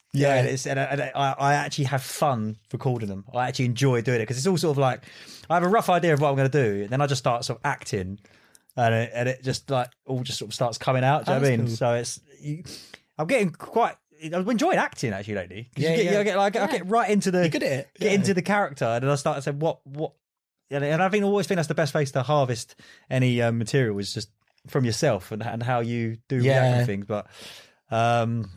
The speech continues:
Speaker 2: I mean, what the What Are You Spurs character, I do.
Speaker 1: That's fun,
Speaker 2: It's
Speaker 1: yeah.
Speaker 2: because it's, it's just something that it's, I've, I've been do-, I've, I've done it with my brother, like, for, for a year or so.
Speaker 1: Yeah.
Speaker 2: Or even before I started. <clears throat> And it's just based on that bloke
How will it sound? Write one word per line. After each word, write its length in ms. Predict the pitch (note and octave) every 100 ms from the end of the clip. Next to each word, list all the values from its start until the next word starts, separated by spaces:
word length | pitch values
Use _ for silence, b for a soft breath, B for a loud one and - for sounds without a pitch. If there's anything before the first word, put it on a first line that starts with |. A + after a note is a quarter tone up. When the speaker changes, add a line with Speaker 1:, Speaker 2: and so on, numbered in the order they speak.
| _ _ _ _ - C3+
Speaker 2:
I 40 |
mean, 160 | C3 B2+
what 120 | D#3+
the 80 | C3
What 140 | D3
Are 40 | C3
You 120 | A#2+
Spurs 300 | A2+ A#2+ A2
character, 320 | G2 F#2 F#2
I 100 | F#2
do. 320 | G#2 G#2+ G#2 G2+ _
Speaker 1:
That's 280 | B2 A2+ -
fun, 140 | - B2
Speaker 2:
It's 80 |
Speaker 1:
yeah. 220 | A#2+ A#2 A2+
Speaker 2:
because 200 | C#3+ C#3
it's, 200 | D3+ F3+
it's 180 | D3+ -
just 160 | D#3+
something 220 | F#3+ D#3+
that 200 | C#3+ C3+ B B B B B B B - -
it's, 340 | C#3 C#3 - - _ _ B2+
I've, 220 | C3 C3+
I've 160 | C3
been 120 | - C3+
do-, 100 | E3+
I've, 200 | D3+ D3+ D#3
I've 120 | D#3
done 140 | A3+
it 60 | F#3+
with 80 | E3
my 100 | E3
brother, 560 | G3+ F3+ B2+ A#2 A#2+ - _ _ _ -
like, 340 | B2+ A#2+ A#2 -
for, 220 | - B2+
for 220 | A#2+ B2+ B2
a 120 | A#2
year 340 | B2 C#3+ D3
or 60 | C#3
so. 300 | D#3 D3 D#3
Speaker 1:
Yeah. 340 | D3 C3 B2+ A2+
Speaker 2:
Or 200 | B2 C3+
even 120 | C3
before 280 | B2+ B2+ D3
I 40 | B2+
started. 400 | - B2+ C3 C3
<clears throat> 60 | B B B B B _
And 260 | - C#3 B2
it's 80 | C3
just 160 | D3+
based 260 | D3+ C3+ B2
on 120 | A#2
that 240 | A2+ A2 -
bloke 440 | B2 A2 - -